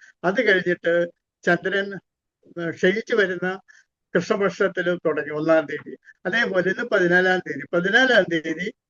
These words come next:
ശിവരാത്രി, നാളെ അമാവാസ. അപ്പൊ പതിനാലാം തീയതിയാണ് ശിവരാത്രി ആഘോഷിക്കുന്നത്, കൃഷ്ണപക്ഷത്തിലെ പതിനാലാം തീയതി. ഈ ഉത്സവം ആത്മീയമായും പൗരാണികമായും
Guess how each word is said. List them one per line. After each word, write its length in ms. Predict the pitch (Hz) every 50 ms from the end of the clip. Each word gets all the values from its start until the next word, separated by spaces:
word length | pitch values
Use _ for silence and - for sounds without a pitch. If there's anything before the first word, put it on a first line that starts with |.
| _ _ -
ശിവരാത്രി, 540 | - 190 170 165 160 147 139 - 147 151 -
നാളെ 280 | 170 180 190 202 226 262
അമാവാസ. 680 | 359 339 311 - 185 175 165 151 139 135 123 - - 69 67 _ _ _ - - _ _ - 196
അപ്പൊ 200 | 190 202 190 -
പതിനാലാം 460 | 190 185 190 208 240 269 269 254 233 208
തീയതിയാണ് 600 | 185 170 160 151 160 156 151 151 160 175 170 139
ശിവരാത്രി 600 | - - 170 165 175 180 170 160 - - 156 165
ആഘോഷിക്കുന്നത്, 1080 | 170 180 - 170 151 151 147 160 156 160 - - - 160 143 147 143 - 151 160 - - _ _ _ _ _ _ _ -
കൃഷ്ണപക്ഷത്തിലെ 840 | 220 190 - 254 226 226 202 180 - 214 190 - 185 175 180 214 294 330 - - _ _
പതിനാലാം 560 | 190 165 160 170 165 170 170 170 180 180 180 175 - -
തീയതി. 300 | 156 147 143 - 127 - _ - - - 185 - - - _ _ _ _ _ _ _ -
ഈ 200 | 254 294 285 226
ഉത്സവം 540 | 208 196 - - 220 208 165 143 139 180 - _ _ _ _ _ _ _ _ _ _ 208
ആത്മീയമായും 1120 | 190 214 214 - - 226 262 269 277 285 269 - 269 247 233 190 170 151 143 143 147 - - _ _ _ _ _ _ _ _ _ _ _ _ _ _ _ _ _ _ _ _ _ _ _
പൗരാണികമായും 1040 | - 175 180 196 196 196 214 220 233 233 226 233 233 208 185 170 156 143 131 127